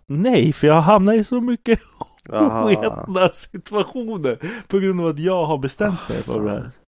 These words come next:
Speaker 1: På jobbet. Jobb, jobb måste man kunna ljuga lite, tydligen.
Speaker 2: Ja.
Speaker 1: För jag kan, nu har jag bara, fuck it, alltså. Alla kan suga. Är det så här? Ja, då, då får det vara så här.
Speaker 2: Fake it till you make it.
Speaker 1: Ja, men det kan inte. Nu,
Speaker 2: Fake it till
Speaker 1: nu,
Speaker 2: make
Speaker 1: nu
Speaker 2: it,
Speaker 1: slutar
Speaker 2: boy.
Speaker 1: jag. Jag kör all in.
Speaker 2: Boyo.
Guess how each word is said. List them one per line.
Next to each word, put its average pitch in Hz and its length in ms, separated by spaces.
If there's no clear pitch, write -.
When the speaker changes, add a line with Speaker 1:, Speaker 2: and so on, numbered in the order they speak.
Speaker 1:
På 156 80
jobbet. 165 480
Jobb, 135 720
jobb 202 200
måste 135 300
man 113 80
kunna 104 180
ljuga 110 320
lite, 101 200
tydligen. 104 380
Speaker 2:
Ja. 101 240
Speaker 1:
För 208 100
jag 233 120
kan, 160 220
nu 202 100
har 160 100
jag 117 140
bara, 80 200
fuck - 440
it, - 160
alltså. - 380
Alla 156 200
kan 117 120
suga. 113 540
Är 214 160
det 190 80
så 165 120
här? 170 260
Ja, 185 340
då, 202 160
då 190 180
får 185 120
det 160 60
vara 156 160
så - 140
här. 92 120
Speaker 2:
Fake 110 280
it - 40
till 107 140
you 104 100
make 107 120
it. - 140
Speaker 1:
Ja, 160 180
men 165 100
det 165 160
kan 123 240
inte. 101 160
Nu, 110 60
Speaker 2:
Fake 127 240
it 107 80
till 110 160
Speaker 1:
nu, 76 60
Speaker 2:
make 117 100
Speaker 1:
nu 165 60
Speaker 2:
it, 143 120
Speaker 1:
slutar 127 160
Speaker 2:
boy. 107 120
Speaker 1:
jag. 120 180
Jag 117 180
kör 101 360
all 110 260
in. 131 60
Speaker 2:
Boyo. 123 400